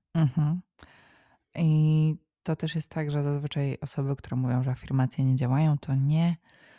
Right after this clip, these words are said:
afirmowały właśnie w ten odpowiedni sposób. No i prawda jest taka, że w to, co wierzysz, e, i to, co mówisz, staje się prawdą, także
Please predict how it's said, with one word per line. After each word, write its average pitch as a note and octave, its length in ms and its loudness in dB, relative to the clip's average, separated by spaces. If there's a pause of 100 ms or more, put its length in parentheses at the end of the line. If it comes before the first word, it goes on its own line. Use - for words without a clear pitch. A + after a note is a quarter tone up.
(380)
afirmowały B2+ 960 0 (240)
właśnie C3 320 -2
w - 60 -10
ten - 180 -4
odpowiedni A#2+ 640 -2
sposób. - 560 -10 (240)
No A#3 200 6
i G#3+ 220 2 (240)
prawda C3 300 -6
jest C3 160 -4
taka, C3+ 200 -6
że C3+ 80 -2
w - 80 -8
to, C#3+ 140 -6
co - 180 -6
wierzysz, C3+ 580 -6
e, B2+ 280 -4
i C3 100 -10
to, - 140 -8
co - 180 -8
mówisz, C#3 380 -2
staje C3+ 280 -6
się - 140 -8
prawdą, D3+ 520 -4
także A#2+ 420 -6